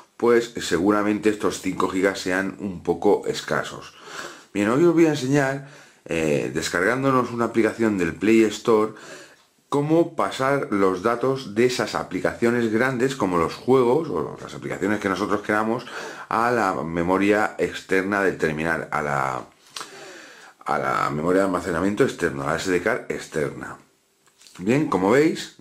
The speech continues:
mm, voy a enseñar que ahora mismo me quedan uno coma cincuenta y un gigas disponibles del total de la memoria interna,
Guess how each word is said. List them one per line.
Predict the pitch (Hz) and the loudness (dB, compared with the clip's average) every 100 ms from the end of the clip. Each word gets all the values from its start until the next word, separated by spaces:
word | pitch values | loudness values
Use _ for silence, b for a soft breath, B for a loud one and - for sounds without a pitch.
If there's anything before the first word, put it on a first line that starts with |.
| - | -16
mm, | 80 78 73 62 57 67 | -12 -8 -8 -10 -10 -6
voy | 73 | 0
a | 101 | 0
enseñar | 98 110 | 2 0
que | 107 | 2
ahora | 98 | 0
mismo | 107 107 90 | 2 2 0
me | 90 | 2
quedan | 110 101 78 - | 2 2 -2 -6
uno | 120 117 | -2 0
coma | 101 104 | 2 0
cincuenta | 98 95 92 80 | -2 -4 -2 0
y | 104 | 2
un | 101 | 0
gigas | - 110 90 80 | 0 0 0 0
disponibles | 131 143 - 101 117 117 92 78 - B B B B B | -2 -2 0 0 0 0 0 0 -4 B B B B B
del | 90 78 90 85 | -8 0 0 2
total | 80 95 117 | 0 2 0
de | 107 | 0
la | 90 | 0
memoria | 87 110 120 | 0 2 2
interna, | 117 156 135 143 185 | 2 0 2 -2 -2